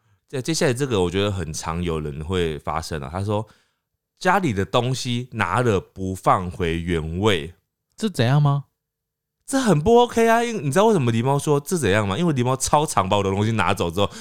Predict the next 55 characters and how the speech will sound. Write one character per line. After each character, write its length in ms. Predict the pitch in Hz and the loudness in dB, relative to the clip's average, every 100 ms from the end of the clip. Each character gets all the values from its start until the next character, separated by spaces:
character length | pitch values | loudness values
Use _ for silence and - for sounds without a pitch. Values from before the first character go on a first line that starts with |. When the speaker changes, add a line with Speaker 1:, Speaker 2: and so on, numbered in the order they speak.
| 143 | 0
Speaker 1:
没 80 | 127 | 2
有 60 | |
放 140 | 117 127 | 4 2
回 120 | 104 | 2
原 200 | 101 85 | 0 0
位， 140 | 98 | -2
然 100 | 85 | 0
后 60 | 117 | 0
我 60 | 117 | 0
就 100 | 127 - | -4 -6
找 160 | - 87 | -6 -4
不 100 | 92 | -2
到。 320 | - 98 - _ _ _ _ _ _ | 0 0 -4 _ _ _ _ _ _
Speaker 2:
嗯 140 | 120 | 0
哼。 20 | 123 | 2
Speaker 1:
所 80 | |
以 80 | 120 | 4
你 80 | 165 | 2
肯 280 | 175 135 104 | 2 0 2
定 160 | 180 | 0
在 140 | 160 160 | 2 0
家 240 | - 147 | 2 0
里 140 | 143 95 | 2 0
你 180 | 110 | -2
一 80 | 98 | -2
定 100 | 131 | 0
也 140 | 113 85 | -2 -2
是 140 | 101 | -4
这 160 | 87 92 | 0 2
样 260 | 85 82 | 0 -4
子， 220 | - - _ _ _ _ _ | -10 -18 _ _ _ _ _
你 80 | - | -6
是 140 | 147 185 | -4 0
常 180 | 123 | 0
常 160 | 107 107 | 0 0
拿 160 | 95 101 | 2 2
了 100 | 101 | 0
东 160 | 104 | -2
西 140 | 107 104 | -2 0
之 80 | |
后 100 | 107 | 0
就 80 | 107 | 0
没 160 | 98 82 | -2 -4
放 220 | 101 90 | -2 -2
回 140 | 80 | -4
原 240 | 80 71 78 | -6 -8 -6
位。 100 | 113 | -2
Speaker 2:
那 80 | 185 | -2
你 220 | 135 107 | -2 -2
家 240 | 165 156 | 0 0
是 120 | 160 | -2
多 240 | 151 98 95 | -6 -8 -6
大？ 340 | 101 90 - _ _ _ _ _ _ | -8 -8 -16 _ _ _ _ _ _
你 160 | 123 117 | -6 0
家 260 | 160 185 | 2 2